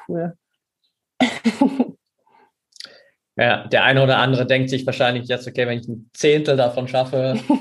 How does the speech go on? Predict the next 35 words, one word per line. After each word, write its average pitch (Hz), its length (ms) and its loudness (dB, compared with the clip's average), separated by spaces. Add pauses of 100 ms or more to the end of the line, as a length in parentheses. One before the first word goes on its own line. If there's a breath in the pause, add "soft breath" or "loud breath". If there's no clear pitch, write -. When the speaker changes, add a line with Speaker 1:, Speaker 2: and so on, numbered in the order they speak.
Speaker 2:
bin 135 140 -2
ich, 247 240 0 (140)
Speaker 1:
<laughs> - 160 -20
Speaker 2:
bin 156 120 2
ich 156 220 -2
gut“, 214 280 4
so. 185 400 2
Ähm, 139 360 0
aber, 127 1000 -4
äh, - 20 -12
ja, 120 260 4
super 131 320 0
inspirierend 131 560 0
einfach, 110 320 -4
glaub 113 260 2
ich. 107 80 -2
Und 113 100 0
das, 110 240 -8
äh, 110 360 2
zeigt 120 280 0
natürlich 117 360 -2
auch 113 160 2
nochmal, 113 500 0 (260 loud breath)
was, 117 360 -6
was 120 240 0
da 117 120 2
für 123 140 -2
eine, 110 560 0
für - 140 -6
eine 113 160 0
Kraft - 400 -4
drin 110 180 0
steht, 107 460 -4
steckt, 107 380 -2
so. 110 220 -2